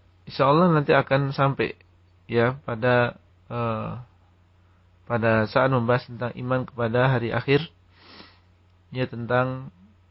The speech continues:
fase-fase yang akan dilewati oleh manusia sebelum dia me-, eh, me-, melewati atau meniti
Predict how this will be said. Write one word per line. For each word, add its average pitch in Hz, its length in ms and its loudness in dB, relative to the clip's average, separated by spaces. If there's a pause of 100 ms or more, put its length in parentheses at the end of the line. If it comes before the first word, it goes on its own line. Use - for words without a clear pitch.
(680)
fase-fase 135 720 0
yang 117 240 -4
akan 127 240 -4
dilewati 117 560 -2
oleh 117 240 -2 (400)
manusia 135 640 0 (560)
sebelum 131 400 0
dia 123 320 2
me-, 123 240 -8
eh, 117 400 -6
me-, 117 320 -10
melewati 120 880 0
atau 123 240 -2
meniti 117 560 -6